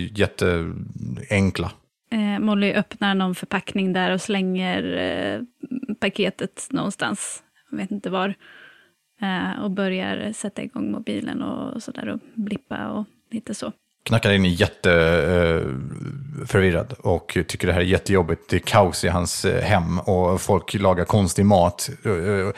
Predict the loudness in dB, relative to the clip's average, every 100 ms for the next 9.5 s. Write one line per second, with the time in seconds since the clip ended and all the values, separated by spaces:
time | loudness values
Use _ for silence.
0 | -8 0 6 6 6 4 6 4 2 2
1 | 2 2 0 0 -6 -4 -2 2 2 0
2 | -4 -16 -16 -16 -6 2 4 4 4 4
3 | 4 6 6 6 4 0 -2 -8 -6 -6
4 | -4 2 4 2 0 -2 0 2 4 4
5 | 2 -2 -6 -10 -12 -18 -20 -20 -6 -4
6 | -4 -8 _ _ _ _ _ -4 0 0
7 | 0 -4 0 2 4 4 4 0 0 2
8 | 4 4 0 0 2 2 2 0 0 0
9 | 0 0 -2 -6